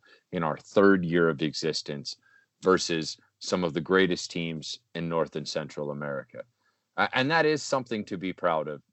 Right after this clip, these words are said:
Sifu didn't have the energy to make it. He was gassed. You could tell it about the sixtieth minute. He was really struggling. And by the seventieth minute, it, it made sense to take him out. And I understood why Bob did that. He didn't have it. You know, Sifu's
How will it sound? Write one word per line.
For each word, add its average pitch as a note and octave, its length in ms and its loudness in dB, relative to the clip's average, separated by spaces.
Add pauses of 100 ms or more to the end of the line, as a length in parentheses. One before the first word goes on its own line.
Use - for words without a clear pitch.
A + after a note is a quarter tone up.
(120)
Sifu C#3+ 440 -2
didn't A2 240 -2
have G#2 220 -2
the F#2 160 -4
energy E2+ 300 -6
to E2+ 80 -8
make E2+ 280 -8
it. D#2+ 80 -8
He E2+ 100 -4
was D2 180 -4
gassed. B1 540 -10 (280)
You B2+ 100 4
could B2 140 4
tell G#2+ 240 6
it G2+ 60 4
about F2+ 240 0
the - 80 -12
sixtieth F2+ 580 -8
minute. E2 300 -6
He F2+ 100 -4
was D#2+ 220 -6
really F2 580 2
struggling. F#2 600 2 (400)
And G2 100 -4
by G#2+ 140 2
the G2 80 -4
seventieth A#2+ 580 0
minute, F#2 300 -6 (100)
it, G#2 180 -6
it G#2+ 260 -6
made A2 280 -4
sense E2+ 360 -10
to E2 100 -10
take E2 260 -8
him D#2 120 -10
out. D#2 180 -8
And F2+ 120 -2
I A#2+ 140 4
understood A2+ 460 2
why G2 180 6
Bob E2+ 300 0
did F2+ 200 -8
that. F2+ 200 -2
He C#3+ 160 -8
didn't G#2+ 240 -8
have F2+ 320 -8
it. F#2+ 120 -8 (540)
You F2+ 60 -14
know, E2+ 60 -12
Sifu's A#2 520 -4